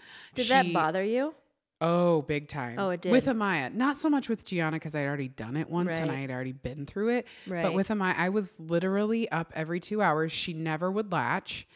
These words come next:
Speaker 2: She did not have a tongue tie, but my nipples were so raw.
Speaker 1: Yeah.
Speaker 2: I would literally cry because she was screaming 'cause she was starving. So then I
Speaker 1: And
Speaker 2: would
Speaker 1: they pick
Speaker 2: pump.
Speaker 1: up on that too. That's the other thing is,
Speaker 2: Oh.
Speaker 1: like, they're sensing your anxi-, it's a whole thing.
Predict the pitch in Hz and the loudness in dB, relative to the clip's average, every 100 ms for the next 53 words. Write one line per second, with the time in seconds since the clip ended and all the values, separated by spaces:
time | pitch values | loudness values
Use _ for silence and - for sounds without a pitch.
0 | - - - 190 165 160 185 277 190 160 | -20 -18 -8 -6 -4 -2 0 2 2 0
1 | - 131 123 127 123 139 165 151 160 185 | -6 -8 -8 -8 -8 -6 -6 -4 -2 -2
2 | 208 - - _ 180 170 160 143 - _ | -4 -10 -20 _ -10 -6 -4 -6 -10 _
3 | _ _ 160 - - - - - 147 151 | _ _ -6 -2 -2 -2 -2 2 4 6
4 | 170 233 254 185 160 120 120 156 - 196 | 4 2 -2 -2 0 0 -2 -6 -8 -12
5 | 160 160 - 165 165 165 175 175 208 240 | -10 -4 0 2 2 -2 -4 0 2 2
6 | 254 - 175 160 160 175 160 - - 226 | 0 2 6 6 4 0 -4 -4 -2 0
7 | 285 - 135 135 131 143 - 117 - - | -2 -2 -4 -4 -6 -8 -6 -6 -4 0
8 | 147 160 165 165 202 226 262 349 359 262 | 0 -2 -8 -6 -2 0 2 2 0 0
9 | 233 220 202 180 165 147 - 220 175 170 | 2 2 0 -4 -4 -6 -4 -4 0 -2
10 | - 202 226 214 160 175 175 190 208 226 | -2 4 6 6 2 -2 -4 -2 -2 -2
11 | 214 202 185 220 220 208 208 208 226 220 | -2 -2 -2 0 0 0 -2 -2 -4 -8
12 | - 170 165 | -6 -8 -8